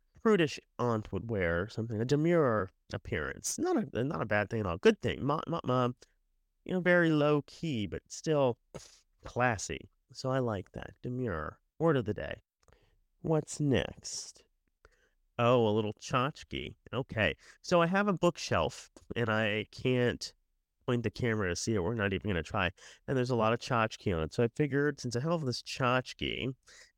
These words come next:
maybe I would start showing off some of it. Uh, if you're on the radio, that's a real shame,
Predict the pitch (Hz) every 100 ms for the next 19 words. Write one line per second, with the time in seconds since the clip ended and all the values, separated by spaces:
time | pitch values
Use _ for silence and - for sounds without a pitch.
0 | - 131 135 117 101 - 120 - - 117
1 | 113 101 90 107 - 110 95 85 78 -
2 | - 95 82 165 180 156 175 143 98 110
3 | - 107 110 101 - 123 107 73